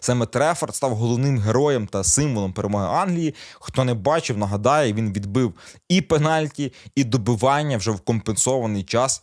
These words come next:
фінального матчу. Попередні роки Трефорд проводив в орендах, зокрема, в останній рік він грав за Болтон Вондерерс.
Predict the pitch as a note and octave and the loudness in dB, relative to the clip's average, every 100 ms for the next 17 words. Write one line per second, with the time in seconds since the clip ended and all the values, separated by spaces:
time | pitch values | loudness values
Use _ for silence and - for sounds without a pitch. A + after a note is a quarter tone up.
0 | _ C3+ A#2 G#2 G2 G2 F#2+ A2+ A#2+ D#2 | _ -2 0 0 0 -2 -2 0 -2 -4
1 | - - A#2 C3 D#3+ F3+ D3 B2 - G2 | -8 -6 -2 2 4 4 2 0 -2 -2
2 | A2+ C3 - G2 - A#2 B2 A#2 F#2+ F#2 | 0 0 0 -4 0 2 2 2 0 2
3 | C3+ G3+ F#3+ C#3 G2+ G2+ G2 C3+ A#2+ - | 2 2 2 -2 -2 -4 -2 0 0 -2
4 | B2 D3 B2+ B2+ F#2 A2 F#2+ G#2+ A2 F#2+ | -2 -2 -2 -4 -4 -4 -2 -2 -2 -4
5 | E2+ A2+ A#2 G#2+ F#2+ - - - G#2 B2+ | -2 -2 0 -2 -4 -10 -20 -12 0 4
6 | D#3 A#2 F2+ - - | 4 2 -2 -4 -8